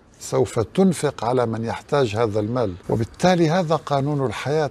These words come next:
الذي وضعه الله سبحانه وتعالى. الله وضعنا في هذه الدنيا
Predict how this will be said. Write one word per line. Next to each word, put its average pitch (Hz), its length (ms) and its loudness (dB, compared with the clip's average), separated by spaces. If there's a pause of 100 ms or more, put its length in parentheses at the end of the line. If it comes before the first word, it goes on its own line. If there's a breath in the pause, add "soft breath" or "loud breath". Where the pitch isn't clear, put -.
الذي 110 340 -2
وضعه 107 380 2
الله 110 200 0
سبحانه 98 380 -6
وتعالى. 90 440 -8 (320)
الله 156 280 2
وضعنا 143 580 2
في 120 240 -2
هذه 123 300 0
الدنيا 123 680 -4